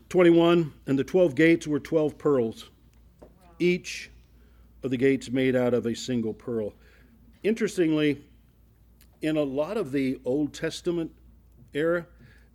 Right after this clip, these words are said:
pearl was not considered one of the gemstones of Israel.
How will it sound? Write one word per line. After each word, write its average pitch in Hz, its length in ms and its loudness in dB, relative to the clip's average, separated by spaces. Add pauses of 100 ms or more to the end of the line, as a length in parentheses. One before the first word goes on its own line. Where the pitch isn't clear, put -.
(760)
pearl 202 280 -2
was 123 160 -4
not 143 180 -6
considered 151 540 -8
one 131 160 -4
of 120 80 -6
the 110 60 -10
gemstones 104 760 -12 (640)
of 117 80 -8
Israel. 131 240 -8